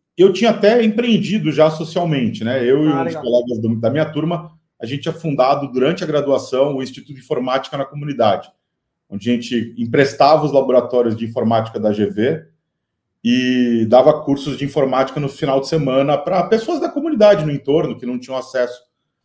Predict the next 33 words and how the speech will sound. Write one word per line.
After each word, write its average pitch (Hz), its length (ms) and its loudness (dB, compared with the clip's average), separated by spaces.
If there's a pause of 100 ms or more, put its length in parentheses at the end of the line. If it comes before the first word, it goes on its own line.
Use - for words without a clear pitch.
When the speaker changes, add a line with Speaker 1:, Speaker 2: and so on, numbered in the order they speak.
(120)
Speaker 1:
à 127 100 -4
informática, 156 540 2
porque - 100 -4
a 190 60 6
gente 190 160 0
entendia 185 480 0
que 175 160 -2
esse 185 180 0
era 208 100 4
o 196 160 2
skill - 400 -2
set 135 440 0
básico 120 680 -2 (480)
pra 123 120 -8
pessoa 135 340 -2
ter 165 60 2
um 160 100 4
futuro 156 340 -4
profissional, 147 540 0
mais 113 200 0
do 113 40 -10
que 135 80 -4
qualquer 139 300 -4
outra 143 200 0
coisa, 107 440 0
né? 113 100 -2
Talvez 113 260 -2
mais 131 200 2
Speaker 2:
Legal. - 80 -8
Speaker 1:
do - 40 -20
que 160 60 -2
uma 135 140 -4
graduação, 120 600 0